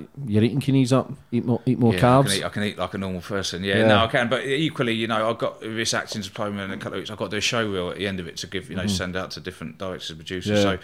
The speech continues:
Speaker 2: can't be fat in that, you know. And,
Speaker 1: Mm-hmm.
Speaker 2: and the thing is, you never know when you. I got called for a, a photo shoot the other week. Um, that's for New York Post, actually. I sent a photographer out. And if I'm not somewhere near where I am now, I never know when I'm gonna get a call.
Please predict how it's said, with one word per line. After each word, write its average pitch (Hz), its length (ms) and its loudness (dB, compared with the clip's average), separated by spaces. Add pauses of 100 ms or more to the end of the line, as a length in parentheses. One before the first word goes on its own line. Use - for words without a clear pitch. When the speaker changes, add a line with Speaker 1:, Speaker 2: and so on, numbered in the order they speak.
(340)
Speaker 2:
can't 107 160 -4
be 90 60 -10
fat - 220 -6
in 90 100 -10
that, 78 320 -10
you 92 80 -10
know. 85 80 -6
And, 87 160 -6
Speaker 1:
Mm-hmm. 101 200 0
Speaker 2:
and 101 140 -2
the - 20 -10
thing 117 160 -4
is, 101 120 -4
you 107 80 -4
never 104 180 -4
know 104 240 -2
when 95 140 -4
you. 95 160 -6 (200)
I 104 100 -4
got 98 180 -10
called 98 280 -6
for 90 240 -6
a, 90 180 -8 (500)
a 95 60 -18
photo 92 340 -4
shoot 87 260 -6
the 87 100 -6
other 87 140 -6
week. 92 420 -8 (280)
Um, 82 480 -8 (460)
that's 82 200 -8
for - 140 -10
New 80 80 -8
York 80 260 -8
Post, - 300 -10
actually. - 200 -10
I - 20 -6
sent 82 220 -8
a - 20 -12
photographer - 420 -12
out. 82 160 -4
And 87 200 -8 (1120)
if 139 160 -6
I'm 113 240 2
not 110 260 0 (320)
somewhere 101 420 2
near 101 220 2
where 98 100 2
I 95 180 2
am 92 200 -2
now, 85 400 -6 (540)
I 107 80 -2
never 110 180 -2
know 107 140 0
when 98 100 -2
I'm 98 80 -4
gonna 95 140 -6
get 78 60 -10
a - 40 -12
call. 85 300 -4